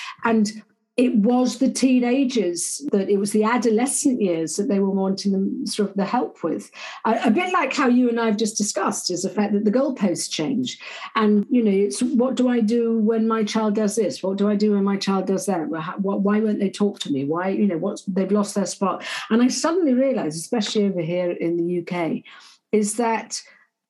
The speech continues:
the toddlers and that sort of age group, we have our sort of band of sort of sisterhood, you know, and we sort of, we help one another out. But I was finding that, and my own experience as well, is that parents feel very isolated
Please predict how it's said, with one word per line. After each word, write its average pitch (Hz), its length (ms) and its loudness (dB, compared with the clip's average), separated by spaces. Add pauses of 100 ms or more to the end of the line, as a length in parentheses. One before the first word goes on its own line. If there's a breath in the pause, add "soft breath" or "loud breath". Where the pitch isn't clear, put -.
(200)
the 220 80 4
toddlers 311 680 0
and 220 100 2
that 302 220 -2
sort 220 300 0
of 180 120 0 (200)
age 185 320 -2
group, 165 320 0
we 233 180 2
have 220 360 0
our 190 200 0
sort 180 280 -2
of - 80 -12
band 202 340 2
of 180 240 -2
sort 180 260 -2
of - 40 -4
sisterhood, 165 760 -2
you 160 100 -2
know, 160 120 -2
and 160 100 0
we 170 100 2
sort 170 300 -2
of, - 100 -18
we 185 160 0
help 202 260 0
one 196 180 -2
another 175 340 -2
out. 208 260 -2
But 202 160 0 (480 loud breath)
I 233 120 2
was 220 180 -2
finding 285 480 0
that, 190 180 0 (100)
and 196 140 2
my 180 200 0
own 233 140 4
experience 175 580 -2
as 175 120 -8
well, 165 180 0
is 165 160 -2
that 208 200 -4
parents 285 420 -2
feel 208 220 0
very 196 280 0
isolated 190 840 -2